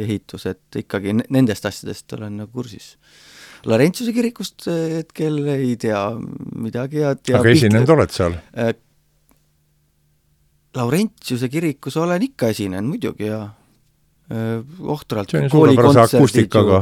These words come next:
Speaker 1: ju. Koolikontserdid või, või muud asjad, et see oli ju siuke nagu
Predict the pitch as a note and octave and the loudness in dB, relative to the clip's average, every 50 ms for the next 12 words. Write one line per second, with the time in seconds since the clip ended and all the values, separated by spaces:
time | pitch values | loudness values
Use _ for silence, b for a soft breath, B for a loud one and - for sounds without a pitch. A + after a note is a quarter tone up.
0 | G#2 - B B D3 D#3+ D#3+ D3 B B B B B B B B B B B - | 2 -2 B B -8 -8 -8 -8 B B B B B B B B B B B 0
1 | C#3 C#3 C#3 C3 B2+ C#3 C3+ C3+ C3 - - A#2+ A2 F#2+ B2+ A#2+ A2 - - A#2 | 4 4 4 4 4 4 4 2 2 0 -2 -2 -2 0 -2 -2 -2 -2 -2 -2
2 | A2+ A2+ A2+ A2+ A2 A2+ G#2+ A#2 A#2 A2+ A#2+ B2+ C3 B2 A2 A#2+ A2+ - - G#2+ | 0 0 0 0 0 -2 -2 -2 -2 0 0 0 0 0 0 -2 -4 -4 -4 -6
3 | G#2 G2+ _ _ _ - A2 G#2+ G#2+ - _ _ - - A2 G#2+ A#2 D3 _ _ | -6 -6 _ _ _ -14 -12 -12 -12 -14 _ _ -16 -14 -14 -14 -14 -18 _ _
4 | _ - - B2+ A#2 A#2 A2+ A#2 A#2 A2 - A2+ - - A2+ A2 A2 G#2+ - A#2 | _ -10 -6 -4 -4 -4 -2 -4 -6 -6 -8 -10 -10 -8 -8 -6 -6 -8 -8 -8